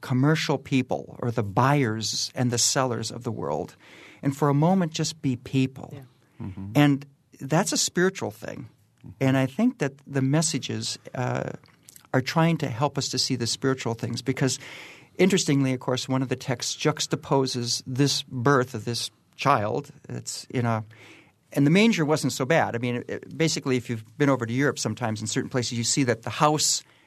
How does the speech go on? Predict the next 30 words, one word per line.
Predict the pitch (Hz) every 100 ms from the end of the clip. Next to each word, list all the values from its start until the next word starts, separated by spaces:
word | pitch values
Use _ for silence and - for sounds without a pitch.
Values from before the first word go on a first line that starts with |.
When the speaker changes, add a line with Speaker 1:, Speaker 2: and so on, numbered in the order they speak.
| _ _ -
Speaker 1:
and | 131 123 120 -
the, | 120 113 110 104 - - _ _ _
uh, | 120 110 113 120
the |
barn, | 107 143 160 147
as | 110 120
it |
were, | 117 113
they're, | 147
they're | 131 156
just | 156 - -
back | 127 -
to | -
back | 117 120 117
or | 117
something | - 123 113
like | 113
that. | 113
So | -
there's | 170 160
a |
lot | 170 160
of | 160
back | 131 123
and | 113
forth. | 123 -
So | 147
this | 190 -
wasn't | 190 - -
like | 127 120 -